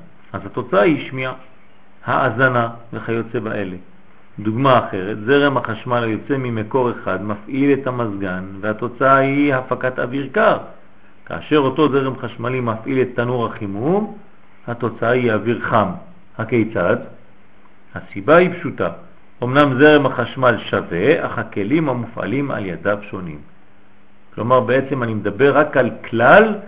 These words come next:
שמתפרט. הוא הדין בגופנו. הנשמה היא כוח רוחני אחד,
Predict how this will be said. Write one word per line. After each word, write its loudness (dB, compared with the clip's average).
שמתפרט. 0
הוא 8
הדין 2
בגופנו. -2
הנשמה 2
היא 4
כוח 4
רוחני -2
אחד, 4